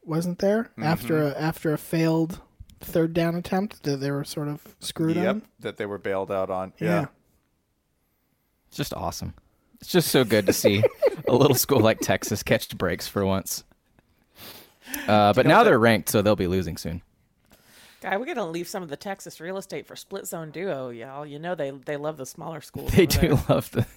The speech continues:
Speaker 2: They do.
Speaker 3: <laughs> Yeah,
Speaker 2: Although
Speaker 3: it, well, hopefully there's some room between, uh, Coastal Carolina, B Y U, and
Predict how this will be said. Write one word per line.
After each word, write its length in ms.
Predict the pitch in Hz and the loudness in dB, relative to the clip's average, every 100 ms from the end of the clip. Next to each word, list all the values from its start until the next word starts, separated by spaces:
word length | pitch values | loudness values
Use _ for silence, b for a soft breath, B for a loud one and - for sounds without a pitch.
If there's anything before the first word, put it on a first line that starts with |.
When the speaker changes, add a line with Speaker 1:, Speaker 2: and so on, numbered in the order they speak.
| - 131 | -4 -4
Speaker 2:
They 140 | 104 101 | -2 -8
do. 340 | 98 95 98 | -6 -6 -4
Speaker 3:
<laughs> 40 | - | 2
Yeah, 160 | 123 | 4
Speaker 2:
Although 180 | 120 127 | 6 4
Speaker 3:
it, 100 | 120 | 6
well, 280 | 123 123 117 | 6 6 6
hopefully 440 | 131 170 - 170 135 | 4 4 6 6 8
there's 180 | 131 | 6
some 240 | - 113 110 | 4 2 4
room 300 | 110 95 87 | 4 4 0
between, 520 | 107 - 107 98 92 | -2 -2 0 2 0
uh, 260 | 90 87 104 | 0 -2 -2
Coastal 300 | 113 - 104 | -2 -2 -2
Carolina, 600 | - 101 92 92 95 92 | 0 2 2 0 0 -4
B 140 | 90 95 | -4 -2
Y 120 | 90 | 0
U, 240 | 90 90 | 0 -2
and 180 | 87 90 | -2 -6